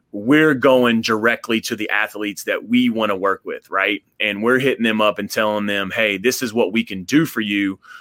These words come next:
Um, you know, let us know if you're interested." And there's been, you know, and the good part about it is a lot of the athletes that we're picking, they're asking some amazing questions, right?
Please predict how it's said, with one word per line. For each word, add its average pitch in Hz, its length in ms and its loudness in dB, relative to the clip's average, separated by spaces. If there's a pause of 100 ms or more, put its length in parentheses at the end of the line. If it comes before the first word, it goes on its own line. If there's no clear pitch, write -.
(180)
Um, 92 520 -8
you 113 100 0
know, 98 300 2
let 123 180 4
us 120 160 0
know 120 140 6
if 110 100 0
you're 104 100 0
interested." 101 460 -2
And 98 100 -8
there's 131 180 2
been, 139 340 0
you 139 100 -4
know, 131 240 4
and 123 140 0
the 120 40 2
good 165 220 2
part 160 180 2
about 123 240 2
it 127 120 0
is 104 100 -2
a 104 60 -6
lot 117 160 4
of 110 40 0
the 107 120 0
athletes 113 400 -4
that 107 80 -6
we're 104 160 -4
picking, 127 320 -4
they're 131 180 2
asking 123 380 -2
some 107 180 -6
amazing 101 640 0
questions, 85 560 -4
right? 95 360 -2